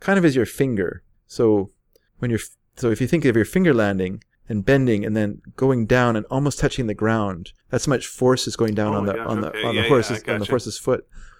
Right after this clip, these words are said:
Speaker 1: So, so you wanna take some of that impact away. And that part of that, part of how that works is the horse's feet slide a little bit as they,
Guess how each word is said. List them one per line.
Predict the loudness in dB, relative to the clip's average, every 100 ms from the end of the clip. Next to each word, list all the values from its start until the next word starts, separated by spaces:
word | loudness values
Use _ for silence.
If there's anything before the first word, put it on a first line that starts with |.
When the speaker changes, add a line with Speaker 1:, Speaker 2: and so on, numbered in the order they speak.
| _ _ _ _ -8
Speaker 1:
So, | 2 4 4 0 _ _ _
so | 2
you | 4
wanna | 6 4
take | 4 2 2
some | 0
of | 2
that | 0 -2 _ _ 0
impact | 2 2 0 0
away. | 0 2 2 0 -8 -16 -18 -20 -20 -20 _ _ _ _
And | 0 0
that | 0
part | 0 2
of | 4
that, | 2 0 _ _ -6
part | 2 2
of | 2 2
how | 2
that | 4
works | 2 0
is | -2
the |
horse's | 0 0 -2
feet | -6 -6
slide | -4 2 4
a |
little | 4 2
bit | 0
as | 0
they, | -4